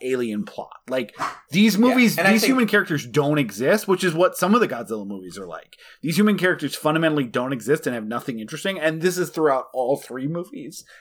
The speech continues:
Speaker 1: without how they interact to what the monsters are doing.
Speaker 2: And I think Godzilla versus Kong works more or less on, on, like, a very basic level in that,
Speaker 1: Yeah, 'cause
Speaker 2: in
Speaker 1: they
Speaker 2: that
Speaker 1: made
Speaker 2: version.
Speaker 1: Kong the
Speaker 2: I think
Speaker 1: main character.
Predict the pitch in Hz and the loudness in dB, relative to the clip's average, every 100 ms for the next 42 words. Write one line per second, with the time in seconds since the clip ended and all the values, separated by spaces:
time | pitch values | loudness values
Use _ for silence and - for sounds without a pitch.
0 | - 139 147 - 151 151 160 _ _ _ | -4 0 0 2 4 4 0 _ _ _
1 | - - 147 135 127 127 120 117 110 - | -8 -2 0 0 -4 -4 -2 -2 -4 -6
2 | 107 98 92 92 85 - 71 - 69 - | -10 -8 -10 -10 -14 -16 -18 -20 -20 -20
3 | - _ _ - - - - - - - | -20 _ _ -20 -20 -20 -20 -20 -12 0
4 | 180 269 254 196 196 190 170 147 - 131 | 0 0 0 0 2 -2 -2 -8 -4 0
5 | 117 113 110 110 104 - - _ _ _ | 2 0 -4 -6 -8 -10 -16 _ _ _
6 | _ 143 139 139 135 123 120 - - 113 | _ -4 0 2 2 4 2 0 -6 -4
7 | 110 104 - _ - 113 113 110 104 101 | -4 -8 -14 _ -8 -4 -2 -4 -6 -6
8 | - - - - 113 107 104 101 104 110 | -6 -8 -8 -6 -4 -4 -6 -8 -8 -10
9 | 113 117 123 123 123 127 294 214 175 214 | -6 -4 -4 -4 -4 0 0 0 2 4
10 | 214 190 135 196 214 202 156 147 143 135 | 4 2 4 6 6 4 0 0 0 0
11 | 208 - - - | -2 -2 -6 -14